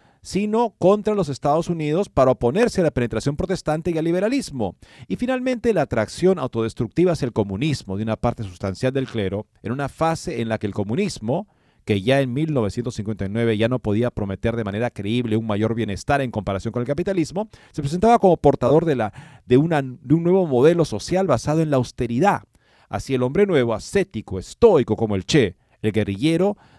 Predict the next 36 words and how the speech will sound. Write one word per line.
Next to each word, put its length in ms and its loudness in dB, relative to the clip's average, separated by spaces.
del 320 -4
lado 440 2
de 220 0
los 240 -4
pobres. 580 0
Esta 260 -4
idea, 540 0
que 120 -4
pasaba 480 0
todavía 460 2
por 220 -4
ser 200 0
una 120 -6
teoría 320 0
creíble, 540 2
de 240 2
que 320 0
si 160 -2
uno 80 4
estaba 260 2
comprometido 1080 0
con 200 0
la 80 -4
justicia 360 -6
social, 360 0
tenía 440 0
que 120 -4
abrazar 340 0
el 120 -2
marxismo, 680 -4
porque 180 2
era 80 6
el 60 10
único 220 4
sistema 540 2
político 800 4